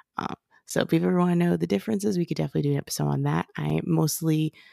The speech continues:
um, versed in data analytics, like, type tasks, but we definitely, we can,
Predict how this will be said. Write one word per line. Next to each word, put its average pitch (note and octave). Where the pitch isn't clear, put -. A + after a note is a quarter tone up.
um, D3
versed D3+
in D3
data D3
analytics, C#3
like, C#3
type -
tasks, -
but C#3+
we D3+
definitely, C3+
we D3+
can, -